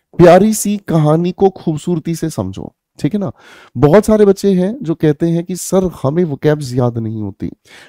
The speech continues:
वोकैबुलरी याद ना होने के दो कारण हैं। एक, आप वोकैबुलरी की रिपीटिशन नहीं करते,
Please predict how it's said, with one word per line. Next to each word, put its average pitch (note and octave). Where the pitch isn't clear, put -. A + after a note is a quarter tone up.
वोकैबुलरी F3+
याद D#3
ना B2
होने D#3+
के F#3+
दो C#3
कारण -
हैं। G#2
एक, F3+
आप D#3+
वोकैबुलरी C#3+
की F#3
रिपीटिशन D3+
नहीं A#2+
करते, -